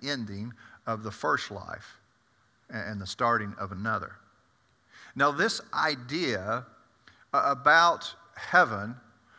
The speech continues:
was not really well established in the minds of the people in the Old Testament. And I'm gonna share two stories w-, with you. Uh, the first is that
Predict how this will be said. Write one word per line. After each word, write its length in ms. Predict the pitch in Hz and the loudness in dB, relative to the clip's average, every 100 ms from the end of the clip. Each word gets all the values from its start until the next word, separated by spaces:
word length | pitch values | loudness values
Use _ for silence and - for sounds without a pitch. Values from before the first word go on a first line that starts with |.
| - - | -20 -10
was 280 | 302 170 185 | -4 -4 2
not 280 | 208 233 - | 4 4 2
really 600 | 139 160 202 185 151 131 - - | -2 0 2 2 0 -2 -10 -14
well 540 | 127 131 165 190 190 139 | -10 6 10 10 10 4
established 1000 | - - 165 147 120 113 120 - - - - - 151 | -2 2 6 8 6 2 -2 -4 -12 -18 -20 -8 -4
in 140 | 143 | 0
the 60 | 131 | 0
minds 580 | 143 180 170 151 135 | 4 8 8 6 2
of 100 | 135 | -4
the 60 | 123 | -6
people 420 | - 156 143 135 | -4 -6 -4 -4
in 160 | 139 131 | -4 -2
the 80 | 127 | -2
Old 240 | 135 123 | -2 -2
Testament. 560 | 151 139 - 107 101 117 | 2 2 0 -8 -6 -6
And 160 | 131 | -2
I'm 200 | 151 151 151 | -2 -2 -4
gonna 160 | 202 | -6
share 520 | 165 - 147 147 139 127 | -4 -6 0 4 4 2
two 260 | - 180 | -6 -8
stories 640 | - - 175 147 113 104 - | -8 -6 -2 -2 -2 -4 -10
w-, 280 | 131 117 110 | -12 -12 -6
with 260 | 131 120 120 | -6 -6 -6
you. 220 | 127 143 - - - - - 156 | -8 -10 -18 -20 -20 -20 -20 -12
Uh, 80 | - - | -12 -8
the 100 | 151 | -6
first 520 | - - 202 190 - - | -4 0 2 2 -2 -6
is 480 | 131 113 127 151 - - - - | -4 -2 -2 -4 -10 -16 -20 -16
that 260 | 123 143 | 0 2